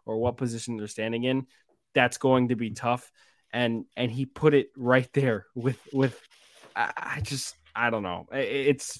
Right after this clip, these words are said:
it's ridiculous. It's ridiculous what we're witnessing. I, I can't give you real analytics on it,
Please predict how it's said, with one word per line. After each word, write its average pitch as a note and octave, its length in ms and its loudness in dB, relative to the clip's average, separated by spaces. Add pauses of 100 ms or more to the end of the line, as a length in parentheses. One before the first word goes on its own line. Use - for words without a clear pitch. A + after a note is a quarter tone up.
it's D3+ 220 0
ridiculous. B2 600 4
It's D3+ 180 2
ridiculous E3 460 6
what D3 80 6
we're C#3 80 6
witnessing. C3+ 340 2
I, C3+ 220 8
I E3 40 8
can't E3 320 2
give D#3 200 4
you F3+ 260 6 (260)
real D3+ 280 8
analytics D#3 600 6
on F3 120 8
it, F3+ 180 4